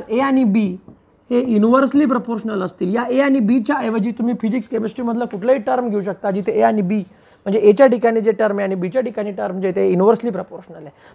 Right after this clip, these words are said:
मग अशा केसमध्ये ए जसा, जसा वाढतोय, बी कमी होतो. तो graph generally असा असतो किंवा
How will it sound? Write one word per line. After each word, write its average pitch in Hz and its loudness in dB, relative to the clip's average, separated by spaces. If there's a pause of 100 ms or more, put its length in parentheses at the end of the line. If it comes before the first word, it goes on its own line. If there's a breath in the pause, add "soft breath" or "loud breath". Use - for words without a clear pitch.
मग - 2
अशा 262 4
केसमध्ये 254 0
ए 240 -2
जसा, 220 -2
जसा 214 -2
वाढतोय, 240 2
बी 220 -2
कमी 240 -2
होतो. 190 -4 (280 loud breath)
तो 220 0
graph 226 6 (100)
generally 254 0
असा 262 -2
असतो 170 -6 (420 soft breath)
किंवा 269 6